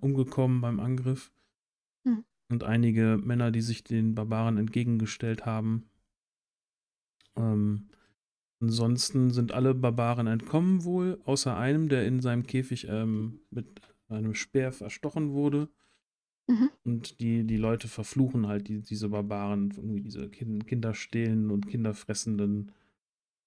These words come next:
Speaker 1: Äh, ja,
Speaker 2: Ja, Mora hätte dann auf jeden Fall mal so gefragt, und wer wird sich jetzt darum kümmern, dass das
Speaker 1: Ja,
Speaker 2: nicht
Speaker 1: die,
Speaker 2: wieder
Speaker 1: die,
Speaker 2: passiert?
Speaker 1: die Leute sind jetzt sich, sind sich einig, dass der, ähm,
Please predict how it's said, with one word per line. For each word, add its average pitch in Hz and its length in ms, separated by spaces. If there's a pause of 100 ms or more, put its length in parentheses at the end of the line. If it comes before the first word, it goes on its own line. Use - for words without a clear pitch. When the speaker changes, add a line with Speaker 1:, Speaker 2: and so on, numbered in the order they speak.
(120)
Speaker 1:
Äh, 98 320 (1700)
ja, 101 180 (220)
Speaker 2:
Ja, - 480
Mora 285 260
hätte 330 220
dann 294 120
auf 285 140
jeden 302 160
Fall 302 140
mal 285 160
so 277 100
gefragt, 262 300
und 254 120
wer 247 160
wird 254 120
sich - 240
jetzt - 180
darum 233 240
kümmern, 294 320 (600)
dass 233 160
das 101 120
Speaker 1:
Ja, 107 60
Speaker 2:
nicht 117 120
Speaker 1:
die, 123 40
Speaker 2:
wieder 123 100
Speaker 1:
die, 120 60
Speaker 2:
passiert? 123 360
Speaker 1:
die 131 80
Leute 143 360
sind 139 260
jetzt 131 200
sich, 127 220
sind 131 200
sich - 220
einig, 131 360
dass 120 240
der, 110 520
ähm, 110 300